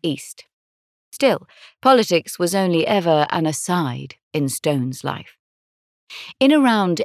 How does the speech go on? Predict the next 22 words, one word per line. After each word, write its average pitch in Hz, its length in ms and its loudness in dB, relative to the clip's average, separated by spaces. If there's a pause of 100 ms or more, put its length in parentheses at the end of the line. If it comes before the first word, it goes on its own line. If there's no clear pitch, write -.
eighteen 165 640 -2
eighty-eight, 139 760 -6 (280)
he 233 140 4
had 262 140 0
started 156 560 -2
taking 156 400 -2
his 156 240 -2
own 156 320 0
photographs, 147 760 -4 (300)
as 170 200 2
the 165 100 2
medium 170 500 2
had 147 140 -4
become 160 320 -2
more 165 180 2
accessible 151 640 -4
to 135 140 -8
people 143 400 -2
who 151 120 0
weren't 156 460 0
professional 143 500 -2
photographers. 139 800 -4